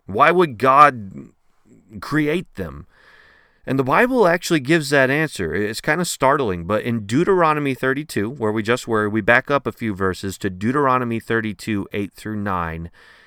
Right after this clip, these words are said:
and we find a passage that is monumental to understand this. Here's what it says. When the Most High gave to the nations their inheritance,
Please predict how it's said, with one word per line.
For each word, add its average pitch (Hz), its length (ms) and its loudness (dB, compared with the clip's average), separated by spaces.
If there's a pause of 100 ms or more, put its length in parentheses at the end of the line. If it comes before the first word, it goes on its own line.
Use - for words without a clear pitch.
(200)
and 104 80 -2
we 107 120 -2
find 120 400 2
a 104 100 -6
passage 104 560 -4
that 98 180 -2
is 90 160 -4
monumental 110 1120 0
to 92 220 -8
understand 85 640 -8
this. - 320 -14 (100)
Here's 104 220 -8
what 98 120 0
it 80 60 -6
says. - 440 -12 (1000)
When 104 160 -4
the 110 100 2
Most 117 440 2
High 85 340 0 (100)
gave 98 240 -4
to - 100 -14
the 123 100 -2
nations 107 500 -4
their 101 200 -2
inheritance, 90 920 -8